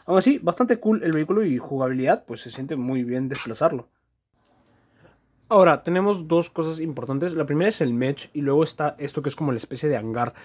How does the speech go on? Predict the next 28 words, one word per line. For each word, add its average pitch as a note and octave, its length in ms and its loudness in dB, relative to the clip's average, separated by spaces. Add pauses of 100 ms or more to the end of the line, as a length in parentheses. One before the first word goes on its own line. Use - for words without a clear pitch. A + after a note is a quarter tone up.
(140)
Vamos A3 240 4
a G3+ 40 4
hablar G3 100 2
primero G3 220 2
del G3 100 2
hangar D3 320 0
y C3 80 -8
por C3 160 -8
último C3+ 200 -6
ya B2+ 160 0
del B2+ 240 -4
match, B2 260 -8
que - 100 -14
en A#2 80 -12
sí B2 160 -12
se - 120 -12
ve A#2 160 -6 (120)
bastante A#2+ 400 -8
bien. A2 240 -6 (1400)
El F#3 120 6
hangar G3+ 300 6
de G#3 120 0
por D3 240 -6
sí D#3+ 280 -4
es - 300 -10
una D3+ 600 -2
especie E3 420 -2
de, E3+ 240 4